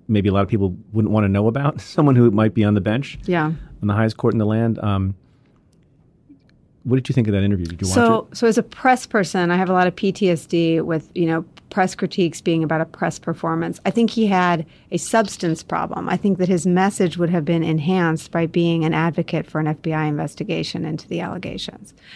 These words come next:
Speaker 2: So I think if he'd been able to say, "All these allegations are disturbing. I have daughters. If someone accused someone of doing any of those things to my daughters,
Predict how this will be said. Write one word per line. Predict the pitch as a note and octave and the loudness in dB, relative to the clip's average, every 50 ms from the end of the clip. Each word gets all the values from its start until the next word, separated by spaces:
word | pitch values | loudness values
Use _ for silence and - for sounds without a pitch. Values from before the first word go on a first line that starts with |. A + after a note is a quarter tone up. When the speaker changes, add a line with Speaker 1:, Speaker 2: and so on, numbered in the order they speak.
| - - _ | -20 -20 _
Speaker 2:
So | - - F3+ | -4 -2 0
I | F3+ | 2
think | G3+ G3+ E3+ | 2 2 2
if | F3+ - | 0 0
he'd | - G#3+ G3+ F3 | 0 0 2 4
been | G#3+ G3+ | 2 2
able | G3 F#3+ E3+ F3 | 2 2 0 0
to | D#3+ E3+ | -2 -4
say, | - - - G#3 F3 - - - - E3+ - - - - - - - - - - - - - | -8 -4 -2 0 0 0 0 -2 -4 -4 -6 -12 -20 -20 -20 -20 -20 -20 -20 -20 -20 -6 -2
"All | F3 E3+ F3+ | 0 2 2
these | E3+ - F#3 D#3+ - | 2 0 -2 0 2
allegations | F3 F3 F3 D#3+ - E3+ E3 - E3 E3 D#3 | 0 0 0 0 0 -2 -2 -2 -4 -4 -4
are | E3+ F3 | -4 -6
disturbing. | F3 - E3 - - G3 F#3+ F#3+ F#3 G3 F#3+ F#3+ F#3 F#3 - - - - - - - - | -6 -6 -8 -4 0 0 2 2 2 2 2 2 0 -2 -4 -8 -18 -20 -20 -18 -6 -2
I | D#3+ | 0
have | E3+ F3 D3+ - - - _ - - - - _ | 0 0 -2 -4 -8 -20 _ -20 -20 -20 -20 _
daughters. | - F3 E3 E3 F3 F#3+ G3 G3 F#3 - | 0 2 2 4 4 4 2 2 0 -2
If | E3+ D#3 - | -6 -6 -4
someone | - E3+ E3 E3 E3+ E3+ E3 D#3+ D#3+ - - | -2 0 0 2 2 2 2 0 0 -2 -4
accused | F3+ - - - F#3 E3+ E3 E3 D#3+ D3+ - - - - | -6 -8 -2 0 2 2 4 2 0 -2 -4 -10 -18 -18
someone | - - F3 E3 E3 D#3+ D#3+ | -6 -2 0 0 2 0 0
of | D#3 | 0
doing | D#3 E3 E3 E3 E3 | 0 -2 0 0 0
any | D#3+ E3 | 0 -2
of | E3 F3 | -2 -2
those | E3 D#3 | -4 -4
things | - E3 D#3 - | -4 -6 -6 -8
to | - - | -8 -8
my | E3 E3 | -8 -4
daughters, | E3 E3 E3 D#3+ E3 F3 F#3 F#3+ F#3 | -2 -2 -2 0 0 -2 -2 -4 -6